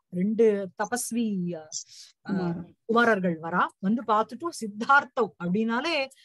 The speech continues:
Speaker 1: எங்களுக்கு வந்து we have, uh, realized our purpose, we have achieved our purpose. என்ன அப்படின்னா ராஜாவை வந்து தர்சனம் பண்ண போறோம் அப்படிங்கறத
Speaker 2: ம்.
Speaker 1: நேபத்தியத்துல வந்து கேக்குறது.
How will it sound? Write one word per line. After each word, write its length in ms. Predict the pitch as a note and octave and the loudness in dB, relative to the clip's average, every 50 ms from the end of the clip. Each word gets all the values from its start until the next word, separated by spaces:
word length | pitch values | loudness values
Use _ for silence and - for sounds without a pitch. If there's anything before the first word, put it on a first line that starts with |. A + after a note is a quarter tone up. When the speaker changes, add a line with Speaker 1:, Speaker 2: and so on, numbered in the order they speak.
| _ _ _ | _ _ _
Speaker 1:
எங்களுக்கு 420 | - G3+ A3+ B3 C4 B3+ A3+ A3+ | -2 2 2 4 4 2 2 2
வந்து 540 | A#3+ B3+ D4 D#4 F4+ F4+ E4+ D#4 C#4 B3+ A#3 G3+ | 0 -2 0 0 0 0 0 0 0 0 0 0
we 40 | A3 | 0
have, 340 | A#3 A#3+ A#3 B3 A#3 G#3+ F#3 F3 - _ _ _ _ _ - | 0 2 2 2 0 0 -2 -6 -10 _ _ _ _ _ -10
uh, 160 | F#3 F3+ F3 | -10 -8 -4
realized 540 | F3+ G3 A3+ C4 D4 D#4+ E4+ E4 F4 D#4 A#3+ | -2 2 4 4 4 6 6 4 4 4 4
our 220 | C#4 C4 A#3 G#3+ G3 - | 2 2 2 2 -2 -2
purpose, 460 | G3 F#3+ - - A#3+ - - - G3 | -4 -4 -2 -2 -2 -4 -4 -4 -4
we 60 | F#3+ | -4
have 220 | G3+ G#3 F#3+ F#3+ | -2 0 0 0
achieved 500 | F#3 - - D#4+ D#4+ E4+ C4+ A#3+ G#3+ F#3+ - _ _ _ _ _ _ _ - F3+ | -2 -2 -2 -2 -2 -2 -2 -2 -2 -2 -4 _ _ _ _ _ _ _ -4 -2
our 120 | F3+ F#3 F3+ | -2 0 0
purpose. 320 | G3+ F#3+ F#3 - A#3 G#3+ E3+ | -2 -2 0 0 0 0 2
என்ன 340 | F3+ F3+ G#3 A3 G#3 F#3 | 2 0 0 2 0 0
அப்படின்னா 240 | E3 F3 G3+ A#3+ D4 C4+ | -2 -2 -2 0 2 2
ராஜாவை 400 | D#4 D4 A3+ A#3 C4 B3 A#3 G#3 | 4 4 4 4 4 2 2 2
வந்து 200 | F#3 F#3+ C4 B3 | 0 -2 -4 -4
தர்சனம் 420 | G3 F#3 F3 - G#3 G3 F#3 F3+ | -4 -6 -6 -4 -4 -4 -4 -4
பண்ண 200 | E3+ D#3 D#3 D#3+ - | -6 -8 -14 -16 -20
போறோம் 600 | - - _ _ _ F3+ _ _ _ - F#3 F3+ | -20 -20 _ _ _ _ _ _ _ -6 -6 -6
அப்படிங்கறத 680 | F3 - - F3+ F3+ F#3+ F#3 F3+ F3 F3 G#3+ E3+ E3 | -6 -6 -6 -4 -4 -2 -2 -4 -2 0 0 0 0
Speaker 2:
ம். 420 | E3 D#3+ D#3+ D#3+ - _ _ - | -2 -4 -8 -12 -16 _ _ -2
Speaker 1:
நேபத்தியத்துல 680 | A3 B3+ B3+ C4+ B3 - A#3 G#3+ G3 F3 E3+ E3+ E3+ D#3+ | 0 0 2 0 0 2 2 2 2 0 -2 -6 -8 -8
வந்து 200 | D#3 F#3 B3 B3 | -6 -8 -8 -6
கேக்குறது. 680 | - E3+ E3 - - D3+ _ _ _ _ _ - E3+ | -8 -10 -10 -10 -14 -18 _ _ _ _ _ -20 -20